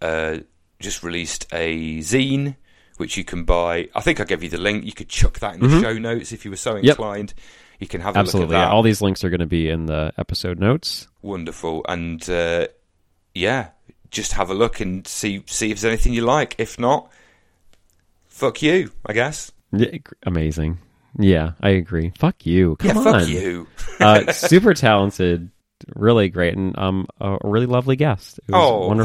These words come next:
Speaker 1: thank you so
Speaker 2: to
Speaker 1: much for having me.
Speaker 2: And, um, Josh, I mean, we'll see. If Josh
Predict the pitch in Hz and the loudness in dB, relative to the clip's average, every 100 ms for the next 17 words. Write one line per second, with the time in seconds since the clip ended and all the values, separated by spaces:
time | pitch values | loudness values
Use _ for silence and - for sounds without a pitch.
0 | 185 107 - 101 98 98 139 127 98 90 | 2 2 4 4 6 4 0 -8 -8 -8
1 | 80 85 - - - - _ _ - 104 | -8 -10 -14 -20 -20 -20 _ _ -2 2
2 | 98 98 98 92 92 - _ - 107 107 | 4 6 6 4 2 -2 _ 0 2 4
3 | 113 - - 113 113 123 131 - 87 - | 2 -2 -2 0 2 2 2 0 -2 0
4 | 104 - 120 117 127 - - - | -4 0 0 2 0 -6 -12 -16